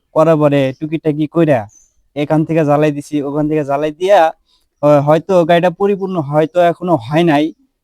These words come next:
কোনো একদিন হবে। আহ, এখন just খালি কোনো রকম চালানোর মতো সিস্টেম করছি।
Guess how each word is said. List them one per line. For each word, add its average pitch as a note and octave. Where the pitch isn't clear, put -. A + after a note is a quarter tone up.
কোনো G3
একদিন G3
হবে। D#3
আহ, B2+
এখন D3+
just -
খালি D3+
কোনো E3
রকম D#3+
চালানোর F#3
মতো E3
সিস্টেম D3+
করছি। G#2+